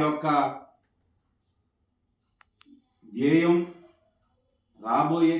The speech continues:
స్థానిక ఎన్నికలలో భారతీయ జనతా పార్టీ కార్యకర్తలను ఎక్కువ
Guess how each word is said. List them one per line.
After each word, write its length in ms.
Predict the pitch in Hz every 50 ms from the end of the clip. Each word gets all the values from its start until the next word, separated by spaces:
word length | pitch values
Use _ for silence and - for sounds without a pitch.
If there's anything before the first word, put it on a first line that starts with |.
| -
స్థానిక 440 | - - 127 131 143 160 170 170 165 160 - 139 135
ఎన్నికలలో 500 | 143 156 156 - 156 156 147 143 147 156 - - - - - _ _ _ _ _ _ _ _ _ _ _ _ _ _ _ _ - 117
భారతీయ 380 | 120 135 151 147 147 175 170 151 147
జనతా 320 | 147 151 147 147 165 165 165 170
పార్టీ 340 | 160 156 156 - - 156 151 151 147 - - - - _ _ _ _ _ _ _ _ -
కార్యకర్తలను 800 | 120 123 139 147 165 165 165 160 156 - 160 151 147 143 143 143 147 147 - - - - _ _ _ - 120 127
ఎక్కువ 300 | 127 127 - 175 185 185